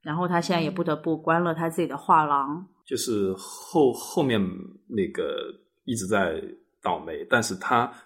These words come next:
Speaker 2: 跟高晓轩基本上是属-，在同一个时间开始做画廊了，
Speaker 1: 对。
Speaker 2: 七十年代的晚期，而且曾经也是做得，应该说做得风生水起的这么一个女画廊主。
Speaker 1: 对，对。
Speaker 2: 而且一，是他第一个发现的巴斯奎特，对吧？
Speaker 1: 是的。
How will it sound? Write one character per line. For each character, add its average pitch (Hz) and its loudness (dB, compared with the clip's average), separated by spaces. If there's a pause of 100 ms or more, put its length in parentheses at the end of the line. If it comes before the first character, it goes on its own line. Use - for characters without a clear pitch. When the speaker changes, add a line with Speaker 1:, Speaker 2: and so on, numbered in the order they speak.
(240)
Speaker 2:
跟 139 -2
高 156 4
晓 127 4
轩 123 -4
基 147 -4
本 139 0
上 101 0
是 101 -4
属-， - -8
在 107 -2
同 98 -8
一 123 -4
个 143 -2
时 - -4
间 95 -2
开 127 -2
始 - -4 (100)
做 87 -6
画 - -4
廊 82 -8
了， - -14
Speaker 1:
对。 - -20
Speaker 2:
七 - -2
十 175 2
年 98 0
代 95 0 (140)
的 69 -2
晚 85 -2
期， - -2 (480)
而 104 6
且 80 2 (260)
曾 104 -2
经 120 0
也 98 2
是 87 -2 (500)
做 110 4
得， 90 2
应 131 -4
该 127 2
说 131 -2
做 123 -4
得 107 4
风 131 -4
生 131 -4
水 95 0
起 - -4
的 - -10
这 - -12
么 - -6
一 185 0
个 - -2
女 160 -6
画 160 -10
廊 - -14
主。 - -16
Speaker 1:
对， 160 -10
对。 - -14 (540)
Speaker 2:
而 127 2
且 127 4
一， 123 -4 (220)
是 - 2
他 170 4
第 156 4
一 160 6
个 160 6
发 143 2
现 131 -2
的 87 -6
巴 101 -6
斯 - -6
奎 - -14
特， - -12
对 - -2
吧？ - -12
Speaker 1:
是 - -2
的。 165 -2